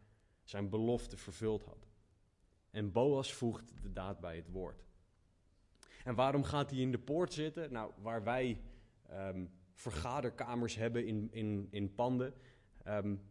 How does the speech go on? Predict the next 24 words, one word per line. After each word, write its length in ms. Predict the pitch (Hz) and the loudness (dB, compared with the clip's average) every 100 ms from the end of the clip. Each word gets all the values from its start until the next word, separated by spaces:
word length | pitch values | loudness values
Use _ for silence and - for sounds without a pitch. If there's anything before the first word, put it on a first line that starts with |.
| - - - | -20 -20 0
werd 260 | 104 127 | 2 4
er 140 | 127 117 | 2 2
in 400 | 127 117 113 - | 2 2 0 -6
Oud-Israël, 720 | 120 117 101 147 - 117 117 | -2 -2 0 -2 -2 0 0
werd 180 | 110 107 | 0 -2
er 60 | 110 | -4
vergaderd 720 | - 107 - 113 123 117 104 | -6 -6 -2 -2 0 0 -2
bij 180 | 101 101 | -2 -2
de 80 | 98 | -4
poort 380 | - 117 120 | -4 0 0
van 160 | - 104 | 0 -4
de 60 | 95 | -4
stad. 420 | - 104 - - _ _ _ _ _ | -4 -6 -8 -16 _ _ _ _ _
Bij 160 | - 113 | -4 0
opgravingen 840 | 160 - 143 135 127 110 120 156 - - - - | 2 2 2 2 4 4 2 2 -4 -16 -18 -4
hebben 240 | 110 113 | -2 0
ze 300 | - 98 92 - - - - | 0 0 -2 -6 -20 -18 -4
poorten 360 | 147 160 165 | -2 0 -2
gevonden 600 | - 117 135 151 151 202 - - - _ | -6 -2 2 2 0 -2 -12 -20 -20 _
met 340 | - 107 - - - | -4 -4 -4 -8 0
inkepingen 800 | 147 165 170 147 139 139 120 120 | 2 2 2 2 4 2 0 0
in 160 | 117 | 0
de 80 | 110 | 2
muren, 480 | 117 131 117 87 | 2 2 2 -2